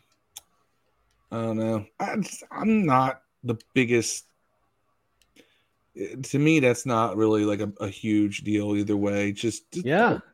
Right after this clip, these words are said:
Speaker 2: I, I totally am on board with you. When I, when I was on, um, the, uh, In the Bunker pod with Andy and, and Kyle, they said the same thing. None of us really care about the mascot. The mascot is something that's really gonna appeal to the young, the younger kids.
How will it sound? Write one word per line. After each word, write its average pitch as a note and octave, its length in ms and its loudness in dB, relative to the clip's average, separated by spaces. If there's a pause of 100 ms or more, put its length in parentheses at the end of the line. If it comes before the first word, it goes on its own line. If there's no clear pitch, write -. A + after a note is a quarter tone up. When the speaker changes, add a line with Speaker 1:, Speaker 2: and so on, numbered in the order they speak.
(160)
Speaker 2:
I, C3+ 340 0
I C#3 40 2 (100)
totally G#3+ 680 4
am F3 100 6
on D3+ 160 4
board C3+ 200 4
with A2+ 180 -2
you. G2+ 200 -8
When A2 100 -4
I, A#2+ 120 -2
when A#2 220 -4
I A#2+ 60 -4
was A#2+ 120 -2
on, A#2 320 0 (600)
um, - 420 -18 (240)
the, G#2 600 -12
uh, - 40 -18 (100)
In C#3 80 4
the B2+ 80 4
Bunker A#2+ 280 2
pod A#2 220 0
with G#2+ 100 0
Andy A2+ 380 2
and, G#2+ 100 -2
and G#2+ 180 -6
Kyle, C3+ 400 4
they A#2+ 100 -6
said E3+ 160 2
the E3 60 4
same E3+ 260 6
thing. E3 340 2 (480)
None D3 260 4
of F3+ 160 6
us E3+ 420 4
really B2 300 0
care A#2 280 -2
about G#2+ 240 2
the G2+ 60 -10
mascot. F#2+ 520 -10
The C#3+ 80 0
mascot G3+ 520 2
is D3 100 2
something D3 260 2
that's B2 180 -2
really C3 180 0
gonna A#2+ 200 0
appeal A#2+ 340 -4
to - 120 -10
the G2+ 100 -6
young, G#2 360 -6
the G#2+ 80 -8
younger A2 360 -4
kids. - 540 -14